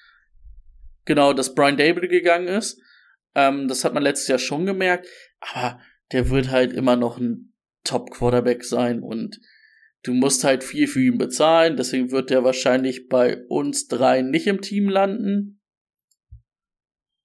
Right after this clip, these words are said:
Aber du machst halt, du hast halt einen Top-drei-Quarterback, ne?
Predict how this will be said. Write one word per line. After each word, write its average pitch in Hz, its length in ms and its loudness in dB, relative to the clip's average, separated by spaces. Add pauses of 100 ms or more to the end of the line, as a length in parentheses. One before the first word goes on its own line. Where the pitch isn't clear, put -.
(200)
Aber 123 600 -2 (880)
du 139 120 -4
machst 135 560 0
halt, 135 580 0 (1040)
du 151 140 2
hast 160 220 2
halt 147 180 4
einen 131 180 -6
Top-drei-Quarterback, 117 1200 -2
ne? 123 320 -6